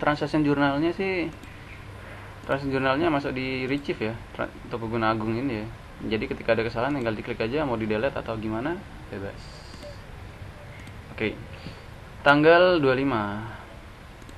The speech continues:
hard disk melunasi semua hutangnya. Hard disk, hard disk,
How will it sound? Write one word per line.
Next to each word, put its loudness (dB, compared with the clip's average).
hard 0
disk 0
melunasi 0
semua 0
hutangnya. -2
Hard -4
disk, -8
hard 2
disk, -8